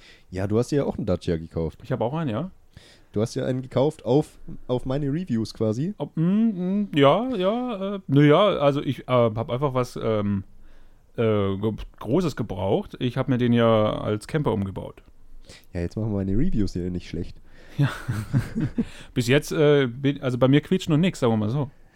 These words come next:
Speaker 1: Ja, der war ja auch neu, oder?
Speaker 2: Der war, ja, der war neu, ähm, aber trotzdem <laughs> in dem Fall dann <laughs> günstiger als alles andere in der Kategorie.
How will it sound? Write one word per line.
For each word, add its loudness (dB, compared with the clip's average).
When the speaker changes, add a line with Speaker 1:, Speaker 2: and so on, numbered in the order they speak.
Speaker 1:
Ja, -6
der -4
war 2
ja 6
auch 2
neu, 2
oder? -2
Speaker 2:
Der 0
war, 6
ja, 6
der 2
war 6
neu, 2
ähm, -8
aber 4
trotzdem -2
<laughs> -6
in -2
dem -4
Fall -4
dann -2
<laughs> -2
günstiger 0
als -4
alles 0
andere -2
in -4
der -4
Kategorie. -8